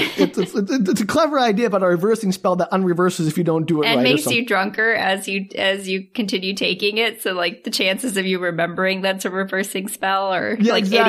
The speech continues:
Speaker 2: of
Speaker 1: exactly.
Speaker 2: that by the end is just slim to none.
Speaker 1: Yeah, no, it's really, it's really kind of a fun little trap.
Speaker 2: Like, really making it hard on you.
Speaker 1: Yeah, it's, it's great. I love it. And so there's, like, only a few cups left, and they, and they're, they're desperate to get it done.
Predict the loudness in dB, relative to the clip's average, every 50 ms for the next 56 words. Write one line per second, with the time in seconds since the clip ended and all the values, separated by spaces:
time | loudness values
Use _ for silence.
0 | 4 4 4 4 4 4 2 2 0 0 0 -2 0 0 0 0 0 0 0 0
1 | 0 -2 -2 -2 -2 -4 -4 -4 -4 -4 -4 -4 -4 -2 -4 -4 -2 0 0 0
2 | 0 0 -2 -2 0 0 0 2 2 2 2 2 0 0 -2 -2 0 2 2 0
3 | 2 0 -2 -2 0 0 2 2 2 2 2 0 0 2 0 0 0 0 -2 0
4 | 0 -2 -2 -2 -2 -2 -2 0 -2 -2 -4 -4 -6 -4 -2 0 0 0 0 0
5 | 0 0 -2 0 0 -2 -2 -2 -2 -2 -2 -2 0 -2 -2 -2 -2 -2 -2 -4
6 | -4 -4 -2 0 0 0 0 0 -2 -4 -4 -2 0 0 0 0 0 0 0 0
7 | 2 0 0 -4 -6 -14 _ -2 0 2 2 2 2 2 2 4 4 4 2 0
8 | -2 -8 _ -2 0 0 0 0 0 2 2 2 2 2 0 0 0 0 0 0
9 | 2 0 -2 -2 -2 -2 0 0 0 -2 -2 -2 -2 0 0 0 2 2 2 2
10 | 2 2 2 0 0 0 0 0 -2 0 0 -2 -2 0 2 2 0 2 0 -2
11 | -2 0 -2 -2 -4 -4